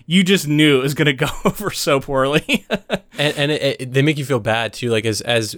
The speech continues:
Speaker 2: I don't really know how I feel about taxidermy am-, animals in general,
Speaker 1: Sure.
Speaker 2: especially for, for the
Speaker 1: It's
Speaker 2: sport of
Speaker 1: weird.
Speaker 2: it. Like, she just goes out and kills it and
Speaker 1: <laughs>
Speaker 2: taxidermies
Speaker 1: Yeah.
Speaker 2: an animal. Um, it, and then they make you feel bad about it though, right? Like, she gives it as a gift. She works really hard on it. You can tell she's very good at her craft, at the thing that she's doing, like you said.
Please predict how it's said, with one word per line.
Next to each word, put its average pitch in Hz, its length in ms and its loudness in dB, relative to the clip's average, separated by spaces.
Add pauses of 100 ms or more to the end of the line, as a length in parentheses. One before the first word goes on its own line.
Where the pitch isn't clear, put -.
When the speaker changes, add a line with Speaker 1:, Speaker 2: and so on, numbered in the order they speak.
Speaker 2:
I 123 280 -2
don't 156 100 0
really 127 460 2
know 113 340 0
how 110 140 2
I 104 60 2
feel 113 240 -2
about 107 200 -2
taxidermy 107 960 -6
am-, 110 300 -4
animals 107 420 -4
in 107 140 -4
general, 107 320 0
Speaker 1:
Sure. 107 160 2
Speaker 2:
especially 123 360 0
for, 120 240 -4
for - 220 -8
the 107 120 -2
Speaker 1:
It's - 80 -4
Speaker 2:
sport 120 280 4
of 127 60 6
Speaker 1:
weird. 143 240 4
Speaker 2:
it. - 60 -4
Like, 117 120 0
she - 140 2
just 247 120 2
goes - 200 2
out 104 100 2
and 104 80 -10
kills 113 240 0
it 110 100 2
and 104 80 -6
Speaker 1:
<laughs> - 0 -
Speaker 2:
taxidermies 107 520 -4
Speaker 1:
Yeah. 147 140 2
Speaker 2:
an 113 40 0
animal. 127 260 -4 (360)
Um, 117 460 0 (100)
it, 135 100 -8 (140)
and 147 120 2
then 156 140 2
they 151 140 4
make 170 160 2
you 175 60 -10
feel 190 120 2
bad 190 180 2
about - 200 0
it - 60 -8
though, 110 120 -2
right? 113 180 2
Like, 131 120 4
she - 160 -4
gives 139 220 0
it 160 100 2
as 165 100 2
a 165 60 2
gift. 120 280 -2
She - 240 -4
works 117 360 -2
really 120 220 2
hard 117 220 2
on 131 120 2
it. 127 60 0
You 123 120 -2
can 120 100 -4
tell 127 200 -2
she's 117 180 -8
very 110 300 2
good 110 180 2
at 117 80 0
her 117 120 -2
craft, 110 360 -4
at 113 80 -12
the 110 80 -16
thing 113 200 -8
that 113 100 -6
she's 107 200 -6
doing, 107 300 -6
like 110 120 -6
you 110 60 -10
said. 107 360 -6